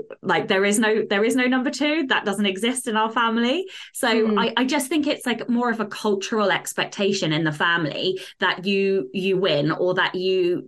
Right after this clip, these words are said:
Speaker 1: do your best. And I don't think necessar-, I think it's an internalized, um, uh, an internalized thought rather than any one person kind of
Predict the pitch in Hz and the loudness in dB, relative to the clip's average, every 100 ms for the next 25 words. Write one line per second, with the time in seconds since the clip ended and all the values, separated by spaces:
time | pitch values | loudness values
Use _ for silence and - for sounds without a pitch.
0 | 156 214 196 185 - 180 190 175 185 151 | -4 0 0 0 -4 -2 -2 0 0 0
1 | 175 - - 190 190 190 - - - - | -4 -6 -2 0 0 -4 -8 -18 -10 -4
2 | 208 254 254 269 247 - _ _ _ - | 0 0 0 -2 -4 -6 _ _ _ -2
3 | 240 226 - 214 - - - - - 240 | 0 0 0 -2 -2 -6 -6 -8 -2 0
4 | 226 247 302 302 269 269 254 254 247 226 | 2 4 4 2 2 2 2 2 0 2
5 | 233 226 226 240 - - - _ _ _ | 2 2 0 -2 -4 -10 -18 _ _ _
6 | 220 208 196 196 196 190 185 _ - - | 0 2 2 0 -2 -4 -8 _ -20 -20
7 | _ 202 180 165 135 73 55 50 - - | _ 0 2 2 2 0 -2 -4 -6 -2
8 | 220 220 214 226 220 196 190 - 220 190 | 0 0 0 0 2 2 0 0 0 0
9 | 196 185 185 180 175 190 190 180 180 175 | 0 0 0 -2 -2 0 0 0 0 0
10 | 175 175 151 165 160 156 170 151 | 0 0 0 -2 -2 -2 -2 -2